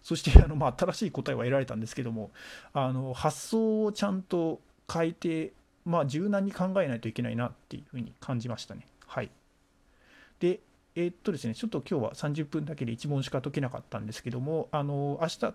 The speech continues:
きたい問題ということで、ルイス・キャロルの嘘つき問題というものをちょっと今日出題しておきます。で、明日また、あの、ライブ配信の方で、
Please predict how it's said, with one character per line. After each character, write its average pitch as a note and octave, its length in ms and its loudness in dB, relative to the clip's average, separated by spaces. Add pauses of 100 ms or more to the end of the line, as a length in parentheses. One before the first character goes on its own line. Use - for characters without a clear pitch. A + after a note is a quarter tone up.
き - 60 -6
た F#3+ 140 2
い B2+ 40 -2
問 G#2+ 180 -6
題 A2 160 -8
と - 100 -12
い - 20 -8
う B2 80 -10
こ B2+ 80 -8
と B2+ 80 -6
で、 A#2 100 -4
ル D3 160 0
イ A3 60 0
ス・ - 100 -10
キ - 80 0
ャ A3+ 40 2
ロ F#3+ 100 0
ル A#2+ 100 -6
の A2 120 -6
嘘 G#3 180 -2
つ - 100 -8
き G3 120 -2
問 F#3+ 240 -2
題 - 180 -8
と B2 160 -12
い A2+ 80 -8
う A2 40 -8
も A2+ 120 -6
の A2 60 -8
を G2+ 180 -12
ち - 80 -10
ょ - 60 -6
っ - 20 -8
と A#2+ 180 -10
今 C#3 160 -2 (100)
日 D3+ 60 -16
出 C#3+ 200 -6
題 A#2+ 160 -2
し - 100 -10
て - 80 -6
お A2+ 60 -4
き - 140 -16
ま G#2+ 100 -12
す。 - 220 -18 (340)
で、 F#3 200 0
明 D#3+ 80 -2
日 - 200 -4
ま F3 160 -2
た、 E3 260 -2
あ D#3 60 0
の、 C#3+ 240 -2
ラ C#3+ 120 2
イ D3 40 0
ブ D#3 80 0
配 D#3 180 -2
信 A#2+ 180 -6
の A2+ 80 -8
方 A#2 180 -8
で、 - 180 -10